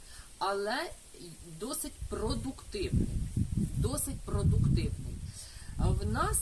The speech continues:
випадає вісім і десять пентаклів. Це ми отримаємо. Отримаємо конкретний результат: інформаційний, матеріальний, е, те, що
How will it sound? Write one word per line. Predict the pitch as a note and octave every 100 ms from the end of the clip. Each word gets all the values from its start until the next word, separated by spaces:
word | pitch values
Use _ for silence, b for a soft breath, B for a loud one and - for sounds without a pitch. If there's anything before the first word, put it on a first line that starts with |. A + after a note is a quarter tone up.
| - -
випадає | - B3+ - C4+ G3+ F3+ C#3 C3 C3+ - - - F3+ D#3+ F3
вісім | C4 F#4 - - - -
і | A3
десять | A3+ A3 D4+ - - - -
пентаклів. | - - - - - - - - B B B B - -
Це | - -
ми | B3+ -
отримаємо. | G3+ G3+ - - - C#3+ A#2+ C3 - - -
Отримаємо | - - - - E4+ - - - - -
конкретний | - A3+ G#3+ - A3 - - B3 - -
результат: | G3 G#3 A3 - A3 - E3+ B2 - -
інформаційний, | A3 A3+ - A#3 A3 A3 A3 - - F#3 E3 E3 F3 E3+ B B B B B -
матеріальний, | - G3+ C#4 D4 C#4+ C4+ A#3+ F3+ D#3+ D3 C#3+ D3 C#3+ - - - - - - -
е, | E3+ E3 D#3+ -
те, | A3+ -
що | - G3+ E3+